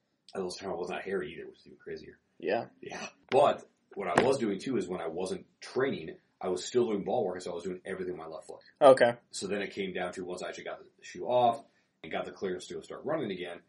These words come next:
Speaker 1: I had significantly more control. It actually made me a better player because I was able to work that left foot when my right was still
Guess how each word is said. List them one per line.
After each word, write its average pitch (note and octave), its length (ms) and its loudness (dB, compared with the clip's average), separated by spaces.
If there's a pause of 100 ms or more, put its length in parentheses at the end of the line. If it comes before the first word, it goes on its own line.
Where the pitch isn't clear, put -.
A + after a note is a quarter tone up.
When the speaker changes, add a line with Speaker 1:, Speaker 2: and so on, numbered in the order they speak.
(140)
Speaker 1:
I - 60 -2
had A#2 120 -6
significantly F#2+ 560 -2
more E2+ 140 -8
control. F#2 420 -4
It F2+ 40 0
actually F2+ 220 -4
made E2 60 -8
me D#2+ 60 -8
a D2+ 80 -12
better D2+ 220 -8
player G#2+ 380 0
because D#2+ 180 -8
I F2 140 -8 (100)
was E2 140 -8
able D#2 100 -10
to D2+ 60 -8
work D#2+ 180 -8
that D2 180 -14
left D#2+ 160 -12
foot F2+ 240 -6
when D#2 80 -12
my D2+ 100 -12
right D2+ 320 -8
was D#2+ 120 -12
still C#2+ 160 -10